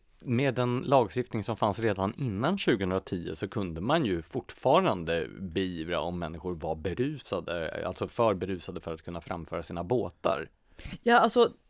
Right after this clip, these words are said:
Speaker 2: före tjugohundratio så hade man, eh, och det har man kvar än idag, gränsen en promille för grovt sjöfylleri. Det motsvarar alltså gränsen för grovt rattfylleri. Sen hade man också sjöfylleri av normalgraden, men utan en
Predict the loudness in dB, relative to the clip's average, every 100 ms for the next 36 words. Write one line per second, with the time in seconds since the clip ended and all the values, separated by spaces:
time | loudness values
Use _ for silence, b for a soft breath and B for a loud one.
0 | _ 2 6 6 6 2 4 4 2 4
1 | 2 4 2 2 2 2 0 -2 B B
2 | B B -2 2 4 4 4 6 6 4
3 | 2 4 6 6 6 6 6 4 4 4
4 | 0 -4 0 0 2 -2 2 2 2 0
5 | -2 0 2 2 0 -4 -4 -2 0 2
6 | 0 0 -4 -4 -2 -2 -2 -2 -2 -2
7 | -6 -4 -6 -2 -2 -2 -6 -6 -6 -4
8 | -2 -4 B B B -2 0 2 2 2
9 | 0 0 -4 -4 -2 -2 0 0 0 0
10 | 0 0 0 0 0 0 2 0 0 0
11 | -2 -2 -2 -2 -4